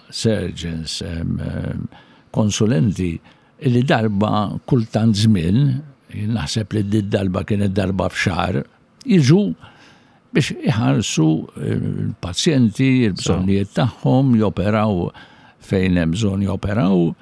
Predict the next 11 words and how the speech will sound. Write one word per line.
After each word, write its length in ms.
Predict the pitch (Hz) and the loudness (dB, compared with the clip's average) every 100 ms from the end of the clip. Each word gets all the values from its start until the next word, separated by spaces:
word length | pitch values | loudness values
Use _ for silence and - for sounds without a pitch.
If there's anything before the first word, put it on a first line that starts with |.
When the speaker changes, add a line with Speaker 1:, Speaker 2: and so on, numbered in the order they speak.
| - - - - | -18 -20 -20 -6
Speaker 1:
Eh, 240 | 147 131 - | 0 0 0
dika 500 | 156 214 - 117 - | 2 2 2 -2 -2
kienet 360 | - 147 131 139 | 2 4 4 2
daħlet 500 | 135 - 98 92 - | -2 -2 -4 -6 -8
bħala 240 | 92 87 | -8 -6
sistema, 580 | 82 80 - 82 80 107 | -6 -6 -6 -4 -2 0
għax 120 | 110 | 0
jiena 200 | 123 113 | 0 0
niftakar 540 | 110 113 - 107 113 110 | 0 -2 -4 -4 0 0
nies, 500 | 110 113 110 - - | 2 2 0 -4 -6
eh, 260 | 113 107 | -2 -2